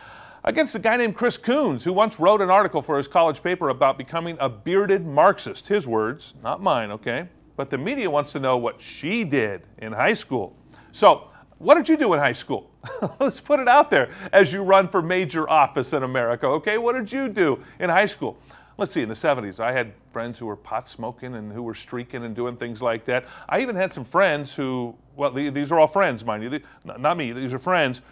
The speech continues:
who, uh, broke into Dodger games, L A Dodger games, without tickets. I would never do things like this, of course, 'cause I may run for office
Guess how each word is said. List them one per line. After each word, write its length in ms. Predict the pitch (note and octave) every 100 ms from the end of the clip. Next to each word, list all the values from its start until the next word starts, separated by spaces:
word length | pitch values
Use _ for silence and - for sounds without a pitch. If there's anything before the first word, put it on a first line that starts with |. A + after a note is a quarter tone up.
| _ -
who, 220 | C#3+ D3+
uh, 160 | C#3
broke 360 | C3 C3 E3 E3+
into 100 | D3+
Dodger 400 | C3 C#3+ A3 D3
games, 560 | G#2+ G2+ F2 F2 - B2
L 140 | D3+
A 60 | E3+
Dodger 280 | D#3 F3+ B2
games, 400 | A2 G2 G2 -
without 300 | C#3 D#3 -
tickets. 560 | G3+ F#3+ - - - _ C3+
I 160 | G3
would 160 | D4+ A3
never 180 | F3+ C#3+
do 100 | B2
things 240 | C3 G#2+
like 160 | A2+ G#2
this, 160 | A2
of 80 | A#2
course, 240 | C3 A2+
'cause 140 | - B2
I 120 | C3+
may 120 | C#3+
run 220 | B2+ C3
for 160 | B2 B2+
office 480 | D#3 G#3+ - -